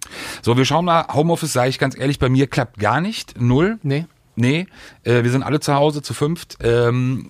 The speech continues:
Speaker 1: funktioniert null, die Kleinen sind zu klein. Äh, der Große, in Anführungsstrichen mit fast acht Jahren, macht es noch ganz gut, aber mit dem Rest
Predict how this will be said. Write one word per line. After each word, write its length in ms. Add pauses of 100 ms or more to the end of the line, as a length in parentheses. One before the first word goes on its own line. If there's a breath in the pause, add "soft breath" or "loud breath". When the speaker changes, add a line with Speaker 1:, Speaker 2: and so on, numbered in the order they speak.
Speaker 1:
funktioniert 500
null, 280
die 140
Kleinen 340
sind 140
zu 100
klein. 400 (640 loud breath)
Äh, 400
der 340
Große, 420
in 280
Anführungsstrichen 680
mit 120
fast 260
acht 160
Jahren, 280
macht 200
es 220
noch 240
ganz 180
gut, 280
aber 180
mit 140
dem 80
Rest 360